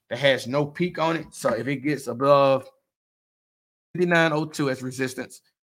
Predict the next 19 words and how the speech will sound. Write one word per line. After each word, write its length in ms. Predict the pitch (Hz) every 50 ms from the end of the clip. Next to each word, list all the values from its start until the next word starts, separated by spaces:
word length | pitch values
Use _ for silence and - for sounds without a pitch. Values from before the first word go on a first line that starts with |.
| _ _ _ _ _ _ -
and 600 | 135 160 165 160 160 147 139 131 127 120 117 110 - _ _ _ _ _ _ _ _ _ _ _ _ - -
fifty-nine 400 | 160 143 143 135 135 131 127 -
eighty-five, 720 | 135 139 123 117 113 - 139 139 135 120 113 107 104 - _ _ _ _ _ _ _ _ _ _ _ _ -
this 180 | 135 156 160
thing 280 | 151 156 147 143 139 135
can 200 | - 127 120 113
run 560 | 117 131 131 135 135 131 131 131 127 117 - _ - -
to 100 | 135 120
the 60 | 117
moon. 380 | 120 123 117 104 87 76 - - _ _ _ _ _ _ _ _
Okay, 320 | - - 123 120 113 110 110
so 160 | - - 107
you 200 | 110 113 127 127
may 200 | 127 151 160 156
be 100 | 151 147
ready 220 | 135 147 139 135
for 200 | - - 127 120
a 60 | 113
moonshot 600 | 117 127 143 147 - - - - 135 120 110 -